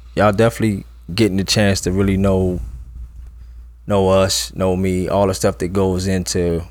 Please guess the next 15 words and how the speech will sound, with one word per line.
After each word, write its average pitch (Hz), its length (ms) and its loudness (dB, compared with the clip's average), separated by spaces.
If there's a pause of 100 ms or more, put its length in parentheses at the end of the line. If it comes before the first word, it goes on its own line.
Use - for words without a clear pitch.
(120)
what 85 240 0
we - 200 -4
do. 185 500 -2 (640)
And, 90 260 -2
um, 85 460 -4 (260)
but 92 360 2
in 101 80 2
regards 104 440 2
to - 80 0
anxiety, 98 520 2
man, 92 500 0
I, 90 100 0
hopefully 104 340 2
this 98 240 2
is 92 200 -2